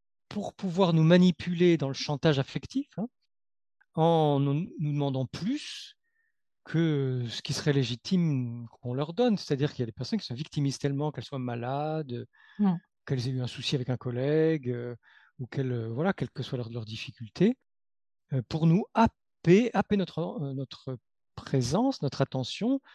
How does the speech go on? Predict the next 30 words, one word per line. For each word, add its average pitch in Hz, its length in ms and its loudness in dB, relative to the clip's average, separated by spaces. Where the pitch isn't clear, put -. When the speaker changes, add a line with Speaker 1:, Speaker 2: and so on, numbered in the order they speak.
Speaker 1:
prendre 202 240 4
de 160 60 2
notre 147 240 2
énergie. 135 500 0
Et 143 40 2
là 151 120 8
aussi, 196 240 2
on 202 100 4
doit 143 160 2
être - 100 -4
très, - 160 -2
très - 220 0
vigilante 131 520 -2
et 127 60 -2
vigilant 110 500 -8
pour - 140 -10
mettre 135 260 -2
un 113 120 -4
terme 123 260 -2
à 117 40 -6
ça, 147 300 -4
en, 117 380 -8
en, 107 120 -14
déjà, 110 320 -12
dès 127 80 -6
qu'on 120 140 -4
y 117 60 -6
voit 107 160 -12
clair, 135 400 -2
euh, 107 140 -10